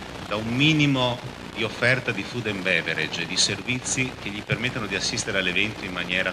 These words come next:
congrua rispetto a quelli che sono i tempi. Perché oggi così, eh, abbiamo le stazioni, così abbiamo gli aeroporti, così abbiamo i centri commerciali,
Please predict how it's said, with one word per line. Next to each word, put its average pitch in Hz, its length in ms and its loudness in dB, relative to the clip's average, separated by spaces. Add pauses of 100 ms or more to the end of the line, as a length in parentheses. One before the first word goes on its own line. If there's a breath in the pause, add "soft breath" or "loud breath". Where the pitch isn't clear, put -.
congrua 87 400 -4
rispetto 92 400 -6
a - 40 -6
quelli 92 240 -8
che - 80 -8
sono 90 220 -2
i 87 100 -8
tempi. 69 380 -6 (960)
Perché - 220 -4
oggi 101 360 0
così, 95 460 0 (260)
eh, 82 60 -4
abbiamo 87 340 -2
le 80 100 -6
stazioni, 113 720 -8 (200)
così - 140 -6
abbiamo 82 280 -4
gli 80 80 -8
aeroporti, 98 800 -2 (140)
così 87 160 -6
abbiamo 85 260 -4
i 80 40 -10
centri - 400 -8
commerciali, 107 680 -4